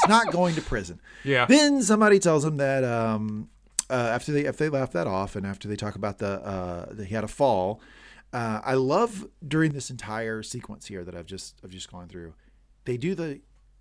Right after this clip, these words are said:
Speaker 1: classical music of Succession playing in the background, sort of
Speaker 2: They do.
Speaker 1: overlaid. It really, they really have a great way of keeping to their motifs no matter what's going on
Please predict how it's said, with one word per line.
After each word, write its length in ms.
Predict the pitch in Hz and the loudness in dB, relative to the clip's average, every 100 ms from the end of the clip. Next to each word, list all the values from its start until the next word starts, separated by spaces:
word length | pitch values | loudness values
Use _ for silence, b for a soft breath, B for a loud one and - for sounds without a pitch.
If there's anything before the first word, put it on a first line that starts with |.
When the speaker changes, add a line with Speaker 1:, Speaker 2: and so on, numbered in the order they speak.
| _ | _
Speaker 1:
classical 580 | - 127 123 - 127 120 | -10 -4 -4 -4 -2 -2
music 400 | 110 104 98 101 | 0 0 -2 -4
of 80 | 98 | -6
Succession 460 | 95 - 92 - 87 | -8 -6 -6 -6 -8
playing 260 | 95 90 | -8 -8
in 80 | 87 | -8
the 60 | 80 | -8
background, 420 | 82 80 80 73 | -10 -8 -12 -10
sort 220 | 98 82 | -10 -10
of 60 | - | -6
Speaker 2:
They 60 | |
do. 100 | 101 147 | -2 0
Speaker 1:
overlaid. 340 | 165 78 71 - | -2 -4 -12 -10
It 120 | 98 | -8
really, 380 | 98 156 190 165 | 0 4 4 4
they 140 | - | 0
really 280 | 113 196 247 | 2 2 4
have 160 | 214 151 | 2 2
a 60 | |
great 520 | 98 - 101 123 - | -4 -2 -2 -2 -6
way 420 | 107 104 101 98 - | -4 -2 0 -2 -4
of 480 | 95 92 90 85 - b b b b b b b _ 247 _ _ - | -6 -4 -6 -8 -14 b b b b b b b _ -20 _ _ -18
keeping 440 | - 175 175 165 156 | 0 0 4 2 2
to 120 | 143 | 0
their 120 | 123 | 0
motifs 720 | 110 107 110 - 117 117 - - | 0 -2 -4 -6 -8 -8 -8 -8
no 80 | 90 | -6
matter 460 | 92 107 110 113 | -4 0 0 0
what's 280 | 95 92 - | -2 -4 -6
going 320 | 101 92 87 | -4 -4 -6
on 400 | 82 82 78 - | -8 -10 -10 -14